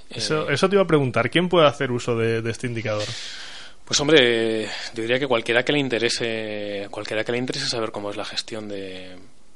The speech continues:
Speaker 2: de sus, eh, o cómo están, lo están haciendo s-, los,
Speaker 1: Ujú.
Speaker 2: los que,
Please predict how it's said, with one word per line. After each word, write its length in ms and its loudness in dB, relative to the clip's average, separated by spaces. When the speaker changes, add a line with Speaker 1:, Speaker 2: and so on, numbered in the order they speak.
Speaker 2:
de 220 -6
sus, 560 -6
eh, 440 -12
o 300 -12
cómo 220 -8
están, 280 -6
lo 80 -8
están 180 -6
haciendo 220 -8
s-, 320 -8
los, 180 -10
Speaker 1:
Ujú. 120 -6
Speaker 2:
los 180 -8
que, 360 -12